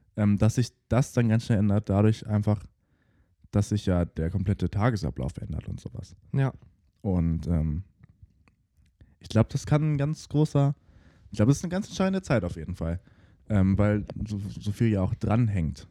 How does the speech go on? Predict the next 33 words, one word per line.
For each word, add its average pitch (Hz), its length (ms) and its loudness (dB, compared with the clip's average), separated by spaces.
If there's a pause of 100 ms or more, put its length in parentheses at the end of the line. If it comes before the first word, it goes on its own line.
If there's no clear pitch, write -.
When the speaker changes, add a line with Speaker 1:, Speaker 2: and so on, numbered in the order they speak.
(160)
Speaker 1:
je 107 100 2
nachdem, 95 380 2
was 98 160 0
man 87 140 0
macht. 104 380 -2 (220)
Speaker 2:
Hm. 131 300 4
Speaker 1:
So 110 80 -2
zum 104 140 0
Beispiel, 92 500 0
ähm, 87 280 0 (1300)
wenn 104 120 4
man, 101 340 2
ähm, 87 380 0 (420)
nach 101 260 2
dem 104 160 -2
Abi 123 400 0
oder 87 280 0
nach 90 180 -4
dem - 200 -10 (200)
Schulabschluss, - 600 -2 (320)
ähm, 90 400 0
Freunde 107 340 2
hatte, 107 200 0
die 98 360 -2
nicht 117 220 -2
studiert 113 300 -2
haben, 131 220 0
sondern 90 240 0
die 90 80 -4
eine 85 100 -2
Ausbildung 95 360 0
angefangen 87 440 -4
haben, 107 220 0